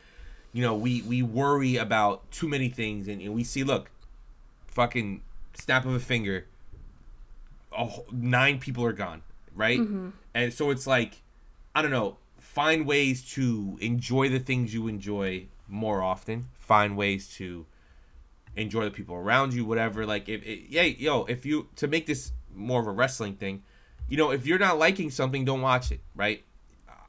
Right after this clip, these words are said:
Speaker 1: you know, I, we don't like Raw and SmackDown, so we haven't been watching it. We
Speaker 2: Right.
Speaker 1: enjoyed the Rumble, probably because we <laughs> didn't watch Raw and SmackDown
Speaker 2: Yeah.
Speaker 1: leading up to it, right?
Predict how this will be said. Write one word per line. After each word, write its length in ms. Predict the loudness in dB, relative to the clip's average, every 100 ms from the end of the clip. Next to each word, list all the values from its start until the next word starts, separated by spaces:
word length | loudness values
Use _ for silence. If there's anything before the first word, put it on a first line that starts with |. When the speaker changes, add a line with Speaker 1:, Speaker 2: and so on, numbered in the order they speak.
| -6
Speaker 1:
you 100 | -2
know, 220 | 0 -2 -4
I, 320 | 2 2 2 -2
we 140 | 0 6
don't 180 | 6
like 160 | 6 2 4
Raw 140 | 2
and 80 | 2
SmackDown, 500 | 2 2 2 -4 -6 -16 -20
so 140 | -4 -2
we 180 | 0 2
haven't 280 | 2 2
been 120 | -4 -4
watching 380 | -4 -4 -8 -6
it. 60 |
We 60 | -4
Speaker 2:
Right. 80 | -2
Speaker 1:
enjoyed 280 | -2 -2 -2
the 60 |
Rumble, 400 | 0 0 0 -4 -8 -8
probably 300 | 4 6 6
because 400 | 2 0 2 2
we 120 | 2 0
<laughs> 100 | 0
didn't 180 | -2 -2
watch 240 | -6 -6
Raw 140 | -2 -2
and 100 | -2
SmackDown 300 | -2 -2 0
Speaker 2:
Yeah. 80 | -2
Speaker 1:
leading 280 | -2 -2
up 120 | -4 -4
to 120 | -6
it, 80 | -2
right? 240 | -2 -2